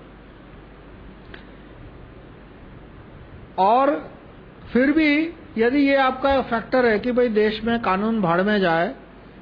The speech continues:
मुझे सिर्फ देश में एक अच्छा पीएम चाहिए, तो जो भी आपको अच्छा पीएम लगता हो, उसकी पार्टी को वोट दे दो, ये एक दूसरा क्राइटेरिया होगा, जिसको मैं, मैं नहीं मानता,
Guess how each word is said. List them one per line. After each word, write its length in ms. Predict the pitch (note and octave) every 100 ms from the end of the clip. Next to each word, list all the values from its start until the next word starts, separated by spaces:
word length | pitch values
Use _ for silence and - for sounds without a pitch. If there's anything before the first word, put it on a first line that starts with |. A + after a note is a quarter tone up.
| - -
मुझे 240 | E3+ F#3 G3+
सिर्फ 180 | G#3+ G3+
देश 300 | F#3 F#3 G3
में 120 | G#3
एक 80 | G3
अच्छा 260 | F3 G3
पीएम 420 | F#3+ F3+ F#3+ G3+
चाहिए, 480 | G3 F#3 F3+ F3+ G#3 - - - - - - - -
तो 100 | A#3+
जो 160 | G#3+ A#3
भी 120 | B3+
आपको 280 | B3 A#3+ B3
अच्छा 260 | A3+ A#3 A3+
पीएम 360 | A3+ A3 A3
लगता 280 | G#3+ G#3+ A#3
हो, 220 | G3 F#3 A3+ - - -
उसकी 240 | G3 - A3
पार्टी 360 | G3+ G3+ G3+
को 140 | G3+ G3
वोट 180 | F#3+ F#3
दे 180 | F#3
दो, 140 | F#3 F#3
ये 140 | F#3
एक 100 | F3
दूसरा 320 | F3 D#3+ A3
क्राइटेरिया 560 | A3 G#3+ G3 G3+ F#3 F3
होगा, 200 | E3+ G#3
जिसको 320 | F#3+ F3+ A3
मैं, 160 | G#3+ G#3+
मैं 260 | G3+ G#3
नहीं 160 | A3+ A#3+
मानता, 420 | A3+ F#3 F3+ A3+